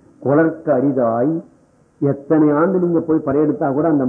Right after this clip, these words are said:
அந்த மதிலை தனதாக்க முடியாதாம். அது "கொண்ட கூட்டாகி",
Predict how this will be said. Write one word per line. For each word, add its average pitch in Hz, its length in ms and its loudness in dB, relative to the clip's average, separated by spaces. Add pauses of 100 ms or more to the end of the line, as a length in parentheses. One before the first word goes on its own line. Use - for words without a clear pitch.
அந்த 127 160 0
மதிலை 139 320 2
தனதாக்க 143 440 0
முடியாதாம். 117 460 -2 (160)
அது 110 320 -6 (500)
"கொண்ட 214 420 2
கூட்டாகி", 139 1000 -4